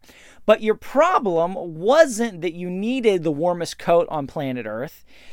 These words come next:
Your problem is you needed a windproof layer that was the right gear match for those conditions. So you shoulda, you woulda gotten such benefit from the, the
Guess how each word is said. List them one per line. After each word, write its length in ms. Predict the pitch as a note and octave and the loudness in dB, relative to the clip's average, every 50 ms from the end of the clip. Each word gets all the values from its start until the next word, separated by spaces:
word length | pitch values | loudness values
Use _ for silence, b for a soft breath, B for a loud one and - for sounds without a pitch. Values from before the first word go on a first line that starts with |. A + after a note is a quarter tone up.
| b b b | b b b
Your 140 | - F3 - | -6 -6 -4
problem 400 | - - C4 D#4 E4 D#4 C4 A3 | 2 4 6 6 6 6 4 2
is 160 | G#3 E3+ D#3+ | 2 0 -2
you 80 | F#3+ | -2
needed 320 | F#3 G3 A3 A3+ A3 G#3+ F#3 | -2 0 0 0 2 2 2
a 40 | E3 | 2
windproof 880 | D#3 D3 D3+ F#3 G#3 G#3+ A3 A3 G3+ - - G#3 G3+ F#3 E3+ C#3 - | 2 2 -2 -2 -2 -2 -4 -6 -6 -2 0 2 2 2 0 -2 -4
layer 580 | E3 F3+ G#3 A#3+ C4 A#3+ G3 E3+ D3+ D3+ D#3 b b b b b b | -2 2 4 6 6 6 6 4 2 0 -2 b b b b b b
that 180 | C#3 E3+ E3 E3 | 2 2 2 4
was 200 | E3 D#3+ B2+ C3 | 0 -4 -2 -2
the 100 | D3+ C#3+ | -2 -2
right 480 | C#3 C3+ F3 F#3+ G#3 G3+ G3 - D3 | 0 2 4 4 4 4 0 -4 -10
gear 260 | B2+ D3 F#3+ G#3 G#3 | -4 0 2 2 2
match 400 | G3+ G3 F#3+ F#3 F#3 F#3+ - - - | 2 0 -2 -2 -2 -4 -6 -8 -6
for 120 | - E3 | -6 -6
those 340 | D3 B2+ D3+ D3+ D3+ C#3+ - | -2 -2 0 0 0 -2 -4
conditions. 840 | - - D#3 C3+ B2 C3 B2 B2 - - - - - - - - b b b b b b b | -10 -10 -10 -8 -6 -6 -6 -6 -8 -12 -12 -14 -16 -18 -20 -20 b b b b b b b
So 200 | b - - G3+ | b -2 0 2
you 220 | F#3+ E3+ E3+ D#3+ D3+ | 2 2 0 -4 -4
shoulda, 640 | - - - - - B3+ C4+ C4 B3+ A#3 G#3+ F#3+ - - | -4 -6 -4 4 8 10 10 10 10 6 4 2 0 -4
you 160 | - F#3+ A#3+ | 0 0 2
woulda 200 | B3+ B3 G#3+ A3 | 2 4 2 2
gotten 400 | F3+ F#3 G#3+ A3 A3 - G3+ F3+ | 4 6 6 6 6 4 0 -6
such 560 | - - - - - C4+ C#4+ C4+ - - D3 | -8 -6 -6 0 2 2 2 2 0 -4 0
benefit 600 | C#3 A3 B3+ C4 B3 A3 - - G3+ G3 G#3 - | 2 4 4 4 2 0 -2 -2 -2 -2 -2 -4
from 260 | - - G3 F3+ F3+ F3 | -6 -6 -4 -4 -2 0
the, 220 | F3 E3+ D#3+ C#3+ b b b b b b | 2 2 2 0 b b b b b b
the 160 | - D3 E3+ | 0 0 0